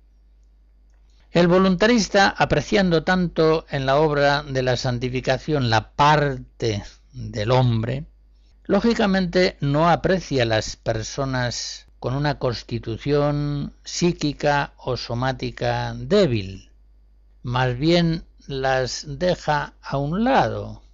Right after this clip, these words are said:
como personas poco aprovechables. Al contrario de lo que sucede en el verdadero Evangelio de Cristo,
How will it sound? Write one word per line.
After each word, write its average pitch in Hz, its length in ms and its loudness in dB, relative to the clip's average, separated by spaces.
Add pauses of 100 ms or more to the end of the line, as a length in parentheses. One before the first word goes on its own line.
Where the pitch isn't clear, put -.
(380)
como 117 800 -4
personas 131 540 -2
poco 156 480 -2
aprovechables. 143 1200 -2 (1400)
Al 151 220 2
contrario 165 760 4
de 160 160 4
lo 151 200 2
que 143 380 4
sucede 131 760 2 (140)
en 139 220 2
el 139 160 2
verdadero 156 880 4
Evangelio 151 760 2
de 151 140 2
Cristo, 180 680 0